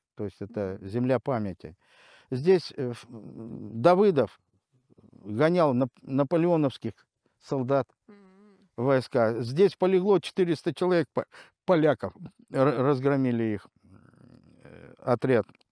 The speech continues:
Speaker 1: в двенадцатом году, тысяча шестьсот двенадцатый.
Speaker 2: Мгм.
Speaker 1: Вот.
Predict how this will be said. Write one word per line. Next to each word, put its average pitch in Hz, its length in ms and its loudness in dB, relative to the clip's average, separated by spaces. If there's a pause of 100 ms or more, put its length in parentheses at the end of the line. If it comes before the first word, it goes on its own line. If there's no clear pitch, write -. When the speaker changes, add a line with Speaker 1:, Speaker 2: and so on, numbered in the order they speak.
(220)
Speaker 1:
в 117 60 -8
двенадцатом 113 580 -2
году, 107 360 -2 (360)
тысяча - 300 -4
шестьсот 104 220 -6
двенадцатый. 107 560 -6 (300)
Speaker 2:
Мгм. 208 140 -20
Speaker 1:
Вот. 135 320 -4